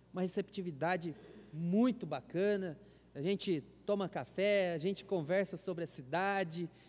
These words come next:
tem sido uma experiência bastante agradável. E essa semana nós estamos percorrendo a cidade novamente, vamos visitar mais alguns outros bairros, porque esse contato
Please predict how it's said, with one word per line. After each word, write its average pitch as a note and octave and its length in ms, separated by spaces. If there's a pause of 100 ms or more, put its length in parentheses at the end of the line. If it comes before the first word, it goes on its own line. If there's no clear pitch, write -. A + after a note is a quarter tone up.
(120)
tem F#3+ 160
sido F#3+ 240
uma G3 120
experiência F#3+ 600 (320)
bastante G3 760 (280)
agradável. C3+ 760 (300)
E D#3 60
essa F3 140
semana G3 420
nós G3 100
estamos F#3+ 240
percorrendo F#3+ 420
a F#3 40
cidade F3 300
novamente, E3+ 560
vamos F3+ 320
visitar F3 640 (320)
mais E3+ 240
alguns E3+ 360
outros C#3 320
bairros, G#3+ 580 (460)
porque F3+ 240
esse A#3 180
contato G3 880